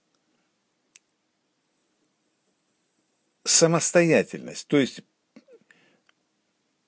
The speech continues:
в, в медицине это называется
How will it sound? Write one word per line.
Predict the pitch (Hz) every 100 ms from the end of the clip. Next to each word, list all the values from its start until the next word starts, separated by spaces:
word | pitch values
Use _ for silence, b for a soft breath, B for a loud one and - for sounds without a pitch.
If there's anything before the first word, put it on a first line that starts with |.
| _ _ _ _ _ _ _ _ _ _ _ _ _ _ _ _ _ _ _ _ _ _ _ _ -
в, | - -
в | 120 117
медицине | 143 147 160 226 208 123
это | - 143 160
называется | 160 131 135 139 151 135 156 135